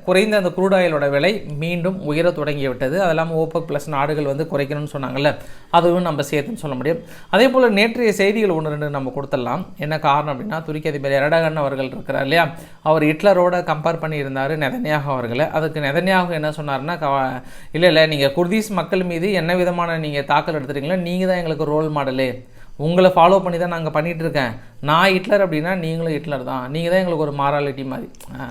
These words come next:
ஒரு லைஃப் எக்ஸாம்பிள் மாதிரி. அதனால ஒண்ணும் பிரச்சனை இல்லை, சொன்னீங்கன்னா நீங்களும் அதே தான், கண்ணாடி பிம்பத்தை பார்த்துக்கோங்கன்ற மாதிரி சொல்லியிருக்காங்க." லைக் குர்திஸ் எப்படி பண்றீங்களோ அதே மாதிரி தான். அதே போல நேற்று, ஆ, இஸ்ரேலுடைய தலைநகருக்குள்ளார ஒரு கார் குண்டு வெடிப்பு நிகழ்வு நடந்ததாக சொல்லப்படுகிறது. அதுக்கு இஸ்ரேல் முழு விசாரணை எடுக்கப்பட்டது இல்லையா,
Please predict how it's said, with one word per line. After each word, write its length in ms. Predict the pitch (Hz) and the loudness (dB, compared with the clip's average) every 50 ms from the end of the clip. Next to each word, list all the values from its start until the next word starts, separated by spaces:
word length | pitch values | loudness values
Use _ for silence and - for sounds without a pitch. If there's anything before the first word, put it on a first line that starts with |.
| 123 127 123 | -10 -6 -4
ஒரு 100 | 123 131 | -2 0
லைஃப் 260 | 143 143 151 160 160 | 2 2 2 2 2
எக்ஸாம்பிள் 460 | 156 143 147 135 165 160 156 151 143 | 0 -2 -2 0 -2 -2 0 -2 -4
மாதிரி. 340 | 139 139 127 123 151 208 247 | -2 -2 -4 -2 -2 -4 -6
அதனால 380 | - - 127 127 139 156 180 175 | -6 -6 -6 -4 -2 -2 -2 0
ஒண்ணும் 240 | 156 151 165 185 180 | 0 -2 -2 -2 -4
பிரச்சனை 380 | - - 151 - 147 143 139 | -4 -6 -6 -4 -6 -4 -6
இல்லை, 60 | 139 - | -6 -6
சொன்னீங்கன்னா 280 | 165 170 180 185 202 | -6 -6 -4 -4 -4
நீங்களும் 300 | 185 170 170 165 170 165 | -4 -4 -4 -4 -4 -4
அதே 140 | 151 147 147 | -2 -2 -2
தான், 200 | 139 170 220 247 - - - - - - | 0 0 0 -2 -4 -8 -14 -14 -10 -4
கண்ணாடி 300 | - 147 143 165 175 170 | -2 0 2 2 2 2
பிம்பத்தை 400 | 151 147 156 156 165 175 170 180 - | 2 0 0 0 0 0 0 0 0
பார்த்துக்கோங்கன்ற 500 | 156 147 - 160 139 139 135 131 127 135 | 0 0 0 0 -2 -2 -2 -2 -4 -4
மாதிரி 260 | 135 143 147 - 143 | -4 -6 -6 -6 -6
சொல்லியிருக்காங்க." 340 | 139 135 120 - 143 165 170 | -8 -8 -6 -8 -8 -6 -2
லைக் 240 | 151 135 135 131 131 | -2 0 -2 -2 -2
குர்திஸ் 360 | - 165 165 160 180 170 165 | -2 -2 0 0 -2 -2 -4
எப்படி 400 | 160 143 143 147 - 139 127 131 | -6 -8 -6 -6 -6 -6 -6 -6
பண்றீங்களோ 100 | 131 139 | -6 -6
அதே 200 | 139 127 127 123 | -6 -4 -4 -6
மாதிரி 180 | 123 120 113 113 | -6 -6 -6 -6
தான். 160 | 120 - - - - - - - - - - | -8 -8 -10 -14 -16 -16 -16 -16 -14 -4 2
அதே 200 | 165 175 214 226 | 4 6 6 6
போல 200 | 220 233 240 233 | 6 4 2 2
நேற்று, 640 | 214 208 214 202 208 214 208 196 185 165 - - - - - | 4 2 2 2 2 2 2 2 2 2 0 -4 -10 -8 -4
ஆ, 80 | 151 | -2
இஸ்ரேலுடைய 600 | 147 143 147 151 - 185 185 185 180 180 175 170 | 0 0 0 0 0 2 2 2 2 0 -2 -2
தலைநகருக்குள்ளார 1120 | 165 160 151 156 165 165 165 165 160 147 151 147 151 151 147 147 147 151 170 190 208 - - - - | 0 0 0 0 0 0 -2 -2 -2 -2 -2 -4 -2 -2 0 0 0 0 0 0 -2 -2 -8 -16 -12
ஒரு 180 | - - 160 156 | -8 -6 -2 2
கார் 240 | 160 151 156 156 | 4 4 4 4
குண்டு 200 | 147 156 151 156 | 2 -2 -4 -4
வெடிப்பு 260 | 156 156 147 143 143 143 | -4 -4 -4 -4 -6 -6
நிகழ்வு 340 | 143 139 143 151 151 151 | -4 -2 -2 -2 -2 -2
நடந்ததாக 560 | 143 147 131 131 135 135 139 143 143 143 156 139 | -4 -4 -4 -4 -2 0 0 0 0 0 -2 -4
சொல்லப்படுகிறது. 540 | 143 143 135 139 135 131 131 127 127 156 | -4 -4 -4 -4 -4 -2 -2 -2 -2 -2
அதுக்கு 280 | 180 180 170 - 156 147 | -2 -2 -2 -4 -4 -6
இஸ்ரேல் 300 | 139 - - 156 160 151 | -6 -6 -4 -4 -4 -2
முழு 220 | 151 147 147 151 | -2 -4 -4 -4
விசாரணை 420 | 147 143 139 156 151 147 151 151 147 | -4 -4 -2 -2 -2 -2 -2 -4 -4
எடுக்கப்பட்டது 460 | 143 139 139 147 131 139 127 123 139 | -4 -6 -6 -6 -6 -6 -4 -4 0
இல்லையா, 220 | 143 175 185 170 | 2 2 2 2